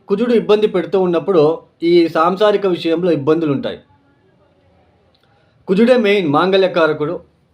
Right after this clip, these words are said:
మనకి భార్యాభర్తల మధ్య సరైన పొంతన లేకుండా ఇబ్బందులు చాలా అనుభవిస్తూ ఉంటాము, మెయిన్ కుజుడు. ఇలా కుజుడుతో ఇబ్బంది పెడుతున్నప్పుడు ఒక పదకొండు మంగళవారాలు కందిపప్పుతో చేసిన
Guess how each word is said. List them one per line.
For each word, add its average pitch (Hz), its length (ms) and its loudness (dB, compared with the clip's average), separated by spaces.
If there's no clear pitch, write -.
మనకి 180 580 2
భార్యాభర్తల 190 640 0
మధ్య 180 300 0
సరైన 190 340 0
పొంతన 185 400 0
లేకుండా 180 480 0
ఇబ్బందులు 175 420 -2
చాలా 170 280 -4
అనుభవిస్తూ 165 500 -2
ఉంటాము, 139 440 -4
మెయిన్ 165 300 -2
కుజుడు. 156 360 -2
ఇలా 220 180 4
కుజుడుతో 226 640 0
ఇబ్బంది 214 360 0
పెడుతున్నప్పుడు 190 840 2
ఒక 190 160 -4
పదకొండు 202 500 2
మంగళవారాలు 208 760 0
కందిపప్పుతో 226 580 2
చేసిన 208 600 0